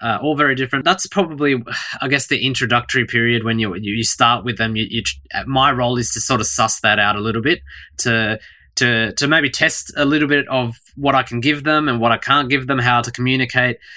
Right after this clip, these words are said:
It, it helps being at tournament with them because you can get that instant feedback and see, I guess, the, the facial expressions and, and, and, and sort of gauge that way. But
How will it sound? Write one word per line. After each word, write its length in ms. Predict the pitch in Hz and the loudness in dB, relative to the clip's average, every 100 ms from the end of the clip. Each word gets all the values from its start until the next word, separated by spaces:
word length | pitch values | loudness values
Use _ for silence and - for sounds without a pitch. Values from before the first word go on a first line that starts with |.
| - 123 | -12 -4
It, 280 | 113 113 | -2 0
it 120 | 135 104 | 0 2
helps 440 | 143 156 - - | 0 0 -2 -2
being 400 | 123 127 127 120 | 0 2 2 0
at 200 | 131 127 | -2 -2
tournament 440 | - 139 139 135 123 | -4 -4 -2 -2 -2
with 160 | 123 | -2
them 240 | 160 165 131 | -2 -4 -2
because 260 | 120 113 113 | -2 -2 -4
you 100 | 110 | -4
can 180 | 113 | -2
get 160 | 110 120 | -2 0
that 160 | 123 120 | -2 0
instant 380 | 127 110 117 104 | -2 -2 -2 -2
feedback 580 | 117 110 104 117 113 - - - _ | 0 0 2 0 0 -6 -20 -20 _
and 180 | 113 110 | -2 0
see, 300 | - 135 123 | 2 4 2
I 60 | 113 | 2
guess, 220 | 117 - | 0 -2
the, 180 | 127 107 | -2 -4
the 100 | 113 | 0
facial 380 | 123 123 127 113 | 2 2 0 -4
expressions 600 | - 117 110 120 120 107 | -2 -2 -2 -2 -2 -2
and, 200 | 104 - | -4 -2
and, 380 | 117 - 120 117 | -2 0 -2 0
and, 180 | 113 | -2
and 200 | 110 117 | -2 -2
sort 160 | - 113 | -2 -2
of 60 | 110 | 0
gauge 340 | 117 123 110 | 2 0 0
that 220 | 120 113 | 0 0
way. 260 | 135 175 185 | 2 0 2
But 220 | 117 101 | 0 0